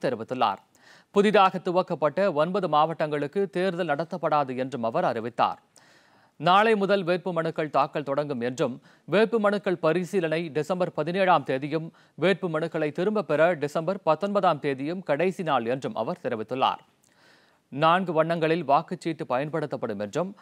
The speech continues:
ஜனவரி இரண்டாம் தேதி வாக்கு எண்ணிக்கை நடைபெறும் என்றும் அவர் தெரிவித்துள்ளார். நான்கு மாவட்டங்களை பிரித்து ஒன்பது மாவட்டங்களை உருவாக்கியதன் அடிப்படையில், காஞ்சிபுரம், செங்கல்பட்டு, வேலூர், திருப்பத்தூர், ராணிப்பேட்டை, விழுப்புரம், கள்ளக்குறிச்சி,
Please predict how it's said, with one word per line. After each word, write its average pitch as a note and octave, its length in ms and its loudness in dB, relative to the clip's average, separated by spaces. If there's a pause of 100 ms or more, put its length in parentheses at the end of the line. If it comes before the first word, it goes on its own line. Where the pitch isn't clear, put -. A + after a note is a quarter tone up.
(220)
ஜனவரி G3+ 540 2
இரண்டாம் F3 440 4
தேதி D3+ 360 -2
வாக்கு D#3+ 380 2
எண்ணிக்கை D3+ 360 -2
நடைபெறும் C3 460 -2
என்றும் A#2+ 260 -4
அவர் C#3 240 -4
தெரிவித்துள்ளார். A#2 600 -2 (580)
நான்கு D#3+ 320 2
மாவட்டங்களை C#3+ 580 0
பிரித்து D#3 580 -4
ஒன்பது E3+ 360 0
மாவட்டங்களை C#3+ 580 0
உருவாக்கியதன் C#3 880 0
அடிப்படையில், C#3 500 0 (380)
காஞ்சிபுரம், D#3 600 2 (160)
செங்கல்பட்டு, D#3 560 -2 (160)
வேலூர், D3 500 2 (120)
திருப்பத்தூர், E3 560 -2 (180)
ராணிப்பேட்டை, C#3+ 600 2 (380)
விழுப்புரம், E3 580 2 (140)
கள்ளக்குறிச்சி, E3+ 640 0